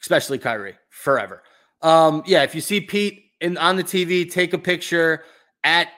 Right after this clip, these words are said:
Nets Fans You Know and at Fireside Nets. Shoot us that at. Um, real quick,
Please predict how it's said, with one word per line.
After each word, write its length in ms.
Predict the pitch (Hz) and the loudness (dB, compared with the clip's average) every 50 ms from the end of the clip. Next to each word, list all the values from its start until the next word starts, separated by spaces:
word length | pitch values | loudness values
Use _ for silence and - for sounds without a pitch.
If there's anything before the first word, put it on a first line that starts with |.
| _ _ _ | _ _ _
Nets 340 | 135 139 156 175 180 175 - | -6 -2 0 0 0 -2 -4
Fans 480 | - 175 170 170 170 165 165 135 131 147 | -4 -2 -2 -2 -2 -4 -6 -8 -12 -8
You 180 | 160 156 151 | -4 -4 -2
Know 480 | 160 180 208 214 208 202 202 196 190 196 - | 0 2 2 2 2 2 2 -2 -4 -6 -8
and 180 | 135 135 135 | -10 -10 -6
at 340 | - 156 165 165 160 - - | -4 -4 -2 -4 -4 -6 -6
Fireside 600 | - 156 156 160 156 151 - - 165 160 156 147 | -4 -2 -2 -2 -2 -4 -6 -6 -6 -4 -6 -6
Nets. 280 | 147 156 160 160 156 - | -6 -4 -4 -4 -6 -8
Shoot 200 | - - 160 165 | -8 -8 -6 -6
us 100 | 156 156 | -6 -6
that 180 | - 151 147 127 | -6 -6 -6 -4
at. 340 | 139 147 147 147 147 143 - - _ _ _ _ _ _ _ | -4 -4 -2 -4 -4 -6 -10 -18 _ _ _ _ _ _ _
Um, 400 | - 147 151 151 147 147 147 135 143 | -4 -2 -2 -2 -2 -4 -8 -10 -4
real 200 | 165 202 220 208 | 0 0 0 0
quick, 500 | 196 - 202 202 196 190 196 - - | -2 -2 -2 -2 -2 -2 -4 -10 -20